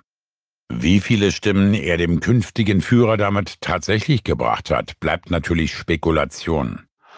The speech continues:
Auf jeden Fall aber hat sich der damalige deutsche Thronfolger damit vor aller Öffentlichkeit als Gefolgsmann Hitlers positioniert. Wie die Reichspräsidentenwahl ausging, wissen wir alle.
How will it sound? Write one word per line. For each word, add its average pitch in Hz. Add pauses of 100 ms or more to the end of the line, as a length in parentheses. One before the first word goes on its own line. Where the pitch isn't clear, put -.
Auf 64
jeden 92
Fall 107
aber 73
hat 92
sich 90
der 80
damalige 92
deutsche 82
Thronfolger 87
damit 78
vor 71
aller 104
Öffentlichkeit 62
als 50
Gefolgsmann 78
Hitlers -
positioniert. 50 (1120)
Wie 87
die 85
Reichspräsidentenwahl 98
ausging, 69
wissen 104
wir 107
alle. 58